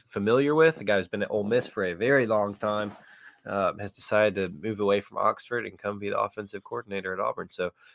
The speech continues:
I'm extremely excited about him. I think it's another big step for Hugh Freeze with culture, another big step for a, a staff that he believes in and a staff that he believes can, uh, can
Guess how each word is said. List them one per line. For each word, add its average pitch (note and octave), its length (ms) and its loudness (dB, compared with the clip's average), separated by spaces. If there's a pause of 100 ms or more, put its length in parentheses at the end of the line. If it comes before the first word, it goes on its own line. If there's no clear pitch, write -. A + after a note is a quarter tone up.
(120)
I'm A#2+ 140 0
extremely C3+ 500 2
excited A2+ 380 4
about G#2+ 240 2
him. A2 180 2
I F#2+ 60 0
think G2 200 -8
it's G2 180 -8
another G2+ 260 0
big G2 220 -4
step - 300 -2
for F#2+ 100 -6
Hugh G2 180 -6
Freeze G2 400 -4
with - 160 -14
culture, A#2+ 580 -2 (420)
another G#2 220 0
big G2 200 -2
step G2 360 0
for F#2 380 -4
a, F2+ 220 -4
a - 60 -10
staff A2 460 2
that F2+ 120 -6
he A2 360 -2 (480)
believes C#3 400 2
in D#3+ 160 6
and B2 140 2
a G#2 80 -2
staff A#2 360 4
that - 140 -2
he A2+ 180 -4
believes G#2+ 420 0
can, G2 340 -4 (160)
uh, F#2+ 340 -2 (420)
can F#2+ 320 -4